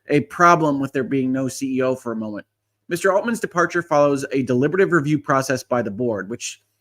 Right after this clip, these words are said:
reads to me as them protesting a little bit too much since nobody knew this was gonna happen, and it happens immediately,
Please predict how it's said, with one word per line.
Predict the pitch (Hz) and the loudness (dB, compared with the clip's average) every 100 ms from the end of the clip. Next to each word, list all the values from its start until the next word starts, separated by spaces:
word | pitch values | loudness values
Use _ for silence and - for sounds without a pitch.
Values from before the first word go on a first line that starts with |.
| _ | _
reads | 202 214 - | -4 -2 0
to | 208 | 0
me | 214 190 | 0 0
as | 156 | 0
them | 139 160 151 | 0 0 -2
protesting | - 143 160 156 - 139 | -2 -2 0 -2 -2 -2
a | |
little | 135 | 0
bit | 123 127 | -2 -4
too | - 120 | -4 -4
much | 120 120 - | -2 -4 -6
since | 113 139 | -8 -4
nobody | 131 139 | 0 2
knew | 143 | 2
this | 127 | 0
was | 123 | -4
gonna | 131 120 | -4 -2
happen, | 120 117 120 120 - _ _ - | -2 -2 -4 -6 -10 _ _ -6
and | 131 | -4
it | 127 | 0
happens | 131 127 127 120 - _ _ | 0 0 -2 -2 -6 _ _
immediately, | 160 185 190 151 107 110 101 | 2 4 6 4 2 -6 -8